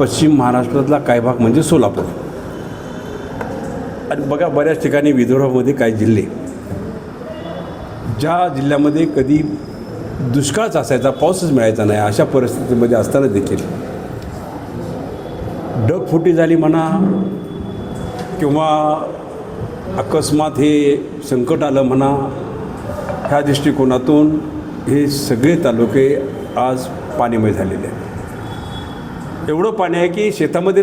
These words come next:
तर पाणी आहेच आहे, पण प्रत्येकाच्या घरामध्ये छाती एवढं पाणी, कमरे एवढं पाणी, प्रत्येकाच्या घरात पाणी आहे.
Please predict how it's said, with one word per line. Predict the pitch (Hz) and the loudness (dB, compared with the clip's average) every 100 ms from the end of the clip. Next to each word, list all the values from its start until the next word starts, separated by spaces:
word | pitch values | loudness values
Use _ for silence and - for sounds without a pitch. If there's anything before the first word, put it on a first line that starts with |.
| 208 | 4
तर | |
पाणी | 196 185 196 | 2 4 4
आहेच | 160 165 202 | 6 4 4
आहे, | 170 170 190 | 4 4 4
पण | 196 | 2
प्रत्येकाच्या | 180 170 196 196 190 | 2 2 4 4 4
घरामध्ये | 135 160 180 190 220 - 160 | 4 2 4 4 2 0 -2
छाती | 160 185 | 2 4
एवढं | 190 | 4
पाणी, | 180 170 | 4 2
कमरे | 190 170 170 | 2 4 4
एवढं | 180 | 4
पाणी, | 180 165 190 | 4 4 2
प्रत्येकाच्या | 165 147 180 190 143 | 2 0 2 4 4
घरात | 120 165 | 2 2
पाणी | - 123 | 2 2
आहे. | 110 | 0